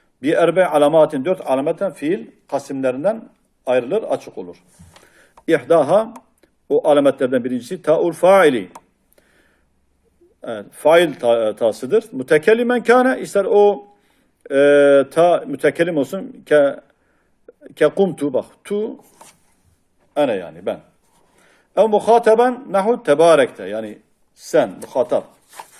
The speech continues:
Fark etmiyor, ister mütekellim zamiri olsun, ister muhatap zamiri olsun. Es-saniyetu ta'u te'nisi sakine.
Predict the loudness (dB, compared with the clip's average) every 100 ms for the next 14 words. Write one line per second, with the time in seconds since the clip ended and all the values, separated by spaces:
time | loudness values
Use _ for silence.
0 | _ -2 -2 0 -6 -6 -14 -6 -6 -4
1 | -4 -4 -4 -4 -6 -8 -8 -10 -12 -14
2 | -10 -10 -10 -8 -6 -6 -8 -10 -12 -14
3 | -10 -10 -10 _ _ _ _ _ _ _
4 | _ _ _ _ -4 0 2 4 4 2
5 | 0 -4 0 0 0 -2 -4 -4 -4 -8
6 | -10 -6 -2 -2 -2 -4 -4